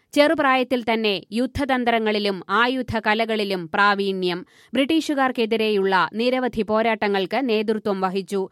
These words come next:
ഝാൻസി റാണിയുമായുള്ള രൂപസാദൃശ്യം മുൻനിർത്തി യുദ്ധസമയത്ത് റാണിയുടെ വേഷം ധരിച്ച് അവരുടെ സ്ഥാനത്ത് നിന്ന് യുദ്ധം ചെയ്തു.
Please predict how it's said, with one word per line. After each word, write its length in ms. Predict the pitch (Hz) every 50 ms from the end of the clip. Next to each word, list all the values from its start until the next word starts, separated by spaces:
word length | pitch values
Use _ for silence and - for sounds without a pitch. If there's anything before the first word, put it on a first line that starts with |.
| _ _ -
ഝാൻസി 400 | - 269 269 285 294 285 320 320 311
റാണിയുമായുള്ള 760 | 285 262 254 254 247 240 233 233 226 226 220 214 208 208 196 190 175 - - 208
രൂപസാദൃശ്യം 840 | 226 254 262 233 254 - 240 214 208 202 202 196 - - 208 233 311 - - - - -
മുൻനിർത്തി 640 | 233 254 277 277 277 254 220 214 196 - 202 190 165 - _ _ _ _ _ _ _ _ -
യുദ്ധസമയത്ത് 760 | 240 277 285 285 - 330 320 - 277 269 254 247 226 214 233
റാണിയുടെ 540 | 220 220 226 247 269 277 269 254 240 226 220
വേഷം 360 | 214 226 247 247 - 262 247
ധരിച്ച് 400 | 220 214 208 196 190 175 - 214 262 311 -
അവരുടെ 400 | 214 220 240 262 262 269 240 240
സ്ഥാനത്ത് 520 | 220 - - 220 208 233 254 262 233 247 226
നിന്ന് 300 | 220 202 196 196 185 180 160 - - 202
യുദ്ധം 380 | 208 220 226 - - 247 233 226
ചെയ്തു. 320 | - 185 180 185 180 196